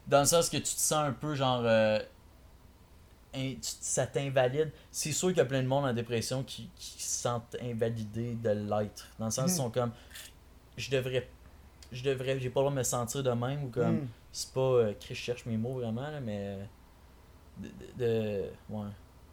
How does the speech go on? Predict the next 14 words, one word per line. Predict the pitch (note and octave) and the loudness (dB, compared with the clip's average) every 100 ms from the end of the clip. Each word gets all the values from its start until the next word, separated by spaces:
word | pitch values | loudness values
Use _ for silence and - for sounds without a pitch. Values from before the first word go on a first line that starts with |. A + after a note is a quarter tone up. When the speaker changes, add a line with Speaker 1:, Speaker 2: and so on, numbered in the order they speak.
| - - - | -20 -18 -10
Speaker 2:
Ouais. | F#2+ | -4
Speaker 1:
Dans | B2+ | 2
le | |
sens | F3 F3 | 4 8
de, | E3 D3 | 10 10
d'invalider, | C#3 D3 D3 D#3 C#3+ B2+ D#3 E3+ E3+ - - | 6 4 4 4 0 0 2 0 -4 -8 2
de, « | B2+ B2+ - - - | 4 4 -2 -14 -10
C'est | - - D3 | -2 0 0
vrai | C3+ C3+ E3 | 0 2 0
que | F3 | 0
je | C3+ | -2
me | A#2+ | 0
sens », | D3 | 0
tu | C3+ | -4